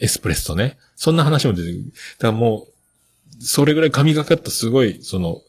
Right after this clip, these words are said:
エスプレッソがどんだけす-、調整が難しいのかっていう細かい。だから、えー、エスプレッソを注文された時にお店の空気がピンってこ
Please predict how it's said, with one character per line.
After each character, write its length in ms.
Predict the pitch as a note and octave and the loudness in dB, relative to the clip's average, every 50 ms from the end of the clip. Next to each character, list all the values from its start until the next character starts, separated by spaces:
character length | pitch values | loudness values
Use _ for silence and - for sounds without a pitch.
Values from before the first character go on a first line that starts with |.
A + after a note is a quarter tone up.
| _ | _
エ 60 | - A#2 | -6 -6
ス 120 | - - | -4 -4
プ 100 | - D3+ | -2 -2
レ 40 | D#3 | -2
ッ 20 | |
ソ 140 | - - - | -2 0 -2
が 60 | - | -2
ど 140 | - - A2+ | 0 0 0
ん 60 | C3+ | 0
だ 80 | C#3 C#3+ | 0 0
け 100 | D3+ C#3+ | -2 -2
す-、 640 | - - - - - - - - - A#2+ A#2 - - | -2 -4 -4 -6 -6 -6 -8 -10 -10 -12 -14 -12 -4
調 160 | - - C#3+ | 0 2 2
整 140 | C3+ - C3+ | 2 2 2
が 80 | B2+ A#2 | 0 0
難 140 | A2+ A2 A2 A2 A#2 G#2+ | 0 -2 -2 -2 -2 0
し 100 | - A#2+ | 0 0
い 40 | G2+ | -2
の 60 | F#2 | -2
か 140 | F2 - E2 | -2 -4 -6
っ 100 | D#2+ - _ _ _ - | -8 -10 _ _ _ -8
て 80 | - G2 | -6 -6
い 40 | F2 | -6
う 20 | |
細 200 | - - A2+ A#2 A#2 | -6 -8 -8 -8 -6
か 100 | - A#2 | -6 -6
い。 160 | G#2 F#2 - _ _ - - - - - - | -6 -6 -10 _ _ -20 -20 -20 -20 -16 -8
だ 100 | - C#3+ | -4 0
か 80 | B2 A#2 | 2 2
ら、 200 | A2+ A2 A2 - - - - - - - | 2 2 0 -2 -6 -14 -14 -14 -8 -4
え 380 | - G#2+ G#2 G2+ G2+ G#2+ - - - | -2 0 0 0 -2 -4 -6 -4 -4
ー、 40 | - | -4
エ 40 | |
ス 100 | C3 - | -4 -2
プ 100 | - - | -2 -2
レ 60 | F3+ F3 | 0 0
ッ 20 | |
ソ 160 | - - C#3+ | 0 0 0
を 60 | A#2 | 0
注 160 | - - B2+ B2+ | 0 0 0 0
文 180 | C3 C3+ C3+ | 2 0 0
さ 100 | B2 - | 0 0
れ 80 | C3 B2+ | 0 0
た 80 | - | 0
時 160 | A#2+ A#2+ G#2+ G#2 | -2 -2 -2 0
に 60 | G2+ | 0
お 60 | G2 | 0
店 160 | G#2+ A#2 - C3+ | 0 0 0 0
の 100 | C3+ B2+ | 0 0
空 180 | - - C#3+ | 2 2 0
気 140 | B2+ - - | 0 0 -4
が 80 | F#2 - | -8 -8
ピ 220 | - - C#3+ C#3+ | -4 0 0 0
ン 240 | C#3 C#3+ D3 D3 D3 | 2 0 -2 -4 -8
っ 100 | - _ _ | -12 _ _
て 100 | - G#2 | -8 -6
こ 320 | - E2+ D#2 C#2+ - - | -4 -4 -4 -4 -8 -10